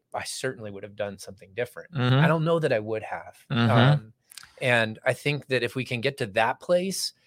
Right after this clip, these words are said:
Speaker 1: and, and ascribe value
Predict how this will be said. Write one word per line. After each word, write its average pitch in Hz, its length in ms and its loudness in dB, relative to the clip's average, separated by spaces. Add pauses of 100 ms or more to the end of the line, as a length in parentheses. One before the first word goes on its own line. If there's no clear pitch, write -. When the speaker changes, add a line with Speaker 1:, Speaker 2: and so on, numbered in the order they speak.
(520)
Speaker 1:
and, 113 420 -2
and 175 320 2
ascribe 120 560 2
value 107 560 2